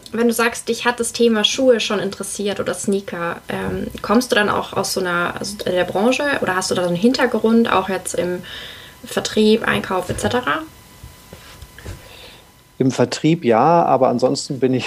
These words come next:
Speaker 2: <laughs> ehrlich gesagt, äh, total branchenfremd. Ich habe lange Jahre im Verlagswesen gearbeitet,
Speaker 1: Mhm.
Speaker 2: habe, ähm, dafür gesorgt, dass, also es war im Marketing und Vertrieb, habe dafür gesorgt, dass, äh, möglichst viele Menschen eben unsere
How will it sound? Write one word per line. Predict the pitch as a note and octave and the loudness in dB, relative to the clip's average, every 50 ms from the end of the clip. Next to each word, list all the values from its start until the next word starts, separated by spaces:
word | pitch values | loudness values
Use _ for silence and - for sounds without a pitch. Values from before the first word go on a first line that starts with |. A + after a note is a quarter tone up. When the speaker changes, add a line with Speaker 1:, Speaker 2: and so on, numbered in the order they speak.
| - - | -4 -4
Speaker 2:
<laughs> | - - - | -4 -4 -4
ehrlich | D3+ B2+ D#3 D3 C3 - | -2 0 0 0 0 2
gesagt, | - B2 A2+ B2+ B2+ - - - - | 0 2 2 2 0 0 -6 -12 -8
äh, | - - A#2+ A#2 A#2 A#2 A2+ A2+ A2+ A2 - _ _ _ _ _ | -4 -2 0 0 2 0 0 0 -2 -4 -8 _ _ _ _ _
total | - - A#2 - - B2+ B2+ C3 | -8 -8 -8 -2 2 4 4 4
branchenfremd. | B2 - - A2+ A2+ - - A#2 - - A#2 C#3 D3+ | 2 2 -2 -2 -2 -2 -6 -10 -6 -4 -4 -4 -4
Ich | - - - | -6 -6 -6
habe | A#2 - | -6 0
lange | - A2 A#2 A#2+ A#2+ A#2 A2+ - _ - - - - - _ - | 0 0 2 4 2 2 0 -2 _ -20 -18 -18 -20 -20 _ 0
Jahre | A#2 A2+ A2+ A2+ | 2 2 4 2
im | A2 A2 | 0 -2
Verlagswesen | - - G2 G2 A2 D3+ E3 - - - A2 G2+ F#2 G#2+ G2 | -2 -2 0 2 2 0 0 -4 -6 -2 -2 -2 -2 -4 -6
gearbeitet, | - - F#2+ F#2 F#2+ F#2+ G#2 G2+ G#2+ - G#2+ - - - - - | -4 -4 -2 -2 -2 -2 0 -2 0 2 0 0 0 -2 -8 -6
Speaker 1:
Mhm. | - G#3 F#3 G#3 A3+ - _ _ _ _ _ _ _ _ _ _ - - _ _ - - _ | -8 -6 -6 -6 -8 -10 _ _ _ _ _ _ _ _ _ _ -20 -20 _ _ -20 -18 _
Speaker 2:
habe, | - A2 A2 A2 G#2 A#2 A2+ A2 A2 A2 A2 - A2+ A2 G#2 | -2 0 0 2 4 4 4 6 4 4 4 4 2 0 0
ähm, | G#2+ G#2+ G#2 G#2+ | -2 -4 -6 -2
dafür | - A2 G2+ - A#2 | -4 -4 -4 -2 -4
gesorgt, | G2+ G#2 F#2+ G#2 G#2 G#2+ A2+ - - _ | -4 -2 0 2 4 4 2 0 -4 _
dass, | A#2+ G#2+ G#2 - - - | -2 -2 -2 -2 -6 -6
also | A2 G#2 | -6 -6
es | G2+ - - | -6 -6 -4
war | A2+ G#2+ | -4 -4
im | G#2+ G#2 | -2 -2
Marketing | G#2 A2 A2 - A2+ - - G#2+ G#2 | -4 -4 -4 -6 -8 -10 -8 -10 -10
und | G2+ - | -10 -10
Vertrieb, | - G#2+ - - _ C3 C3 - - _ - - - - - - - - - - _ | -12 -14 -14 -6 _ -4 -4 -4 -6 _ -20 -20 -20 -20 -20 -20 -20 -20 -20 -6 _
habe | A#2 A2+ A2 | 0 2 2
dafür | - A2 - - G#2+ | 0 -2 -2 -2 -2
gesorgt, | G#2+ G2+ G#2 A2 A2+ A2+ - - - | -2 2 2 4 2 2 0 0 0
dass, | A2+ G#2+ - - - - | 0 0 0 -4 -4 0
äh, | A2+ G#2 G2+ G2 | 0 2 2 0
möglichst | G#2+ A2 A2 - - - - | 0 -2 -2 -4 -8 -6 -2
viele | - A2 A2 | 0 0 2
Menschen | G#2 A2 G#2+ A2+ A2+ - A#2 A2 | 2 2 -2 -2 -2 -4 -4 -4
eben | A2+ G#2+ G#2+ G#2+ G#2+ | -2 -2 -2 -2 -2
unsere | A2+ A2 G#2+ - - G#2 F2+ G2 G#2 G#2 G2+ G2+ G2+ G2+ | -2 -4 -4 -2 -4 -2 0 2 4 4 6 4 4 2